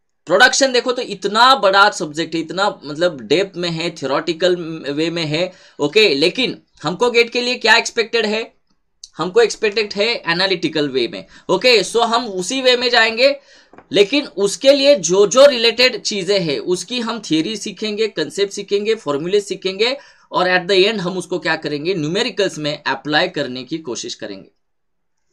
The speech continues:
ओके, so yes, yes, day by day I am going to tell you what is the, uh, what are the sessions are planned, okay,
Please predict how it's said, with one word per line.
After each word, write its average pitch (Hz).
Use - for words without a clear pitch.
ओके, 262
so 220
yes, 302
yes, 240
day 233
by 262
day 247
I 233
am 226
going 220
to 220
tell 208
you 226
what 180
is 190
the, 196
uh, 160
what 156
are 180
the 175
sessions 165
are 151
planned, 170
okay, 190